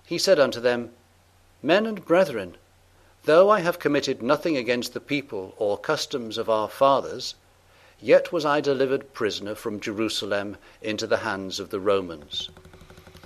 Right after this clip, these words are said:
who, when they had examined me, would have let me go, because there was no cause of death in me.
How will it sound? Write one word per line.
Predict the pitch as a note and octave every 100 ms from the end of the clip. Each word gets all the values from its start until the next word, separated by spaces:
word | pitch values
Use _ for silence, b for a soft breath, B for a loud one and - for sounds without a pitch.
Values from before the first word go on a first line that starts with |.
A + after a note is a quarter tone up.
| B B B B B _ _
who, | G#2+ F2+ A#2 C#3+ - _ _ _ _ _ _ _ -
when | A#2+ C#3 B2+
they | A#2
had | A#2 G#2+
examined | - - B2 C3+ F#2+ D#2+
me, | E2+ A2+ C#3 _ _ _ _
would | A2 G#2 G#2+
have | A2+
let | C3 C3+
me | C#3
go, | B2+ F#3 D3+ - - _ _ _ _
because | B2 - C#3+ C#3+
there | D3
was | C#3 C#3
no | C#3+
cause | C#3 - E3+ D#3+
of | D#3 A#2+
death | C#3 E3 -
in | A#2+
me. | F#2 F2+